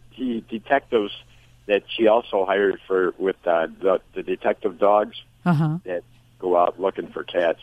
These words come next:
Speaker 1: That's what they're trained for.
Speaker 2: Right.
Speaker 1: There was no sighting of the cat, but there was plenty of raccoons and possums that were dead in the, uh, surrounding area.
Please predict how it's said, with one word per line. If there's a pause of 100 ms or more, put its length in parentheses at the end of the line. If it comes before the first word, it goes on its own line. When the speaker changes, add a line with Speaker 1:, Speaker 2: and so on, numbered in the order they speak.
(120)
Speaker 1:
That's
what
they're
trained
for.
Speaker 2:
Right. (200)
Speaker 1:
There
was
no (140)
sighting
of
the
cat,
but
there
was (140)
plenty
of
raccoons
and
possums
that
were
dead (140)
in
the, (360)
uh, (260)
surrounding
area.